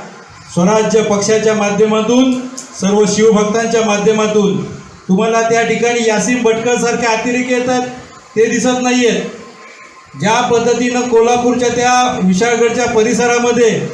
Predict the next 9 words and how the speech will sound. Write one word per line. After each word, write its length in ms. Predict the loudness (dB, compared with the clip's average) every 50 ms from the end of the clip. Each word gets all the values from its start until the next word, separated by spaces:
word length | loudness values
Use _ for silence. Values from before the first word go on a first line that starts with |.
| -12 -16 -18 -20 -20 -20 -20 -20 -20 -20 -20 -20 -20 -20 -20 -20 -20 -20 -20 -20 -20 -14 -8 -6
अतिरेकी 560 | -4 -2 0 0 0 0 0 0 0 0 0
कारवाई 480 | 0 0 0 2 2 2 2 2 2 0
चालू 340 | 0 0 2 2 2 2
होत्या, 420 | 2 2 2 0 0 -2 -4 -4 -2
बॉम्ब 260 | 0 0 0 0 0
बनवण्याचे 480 | 0 0 0 0 0 -2 -2 -2 -2 -2
कारखाने 480 | -2 -2 -2 -2 0 0 0 2 2 2
चालू 220 | 0 0 2 4
होते, 420 | 4 4 4 4 2 2 0 -2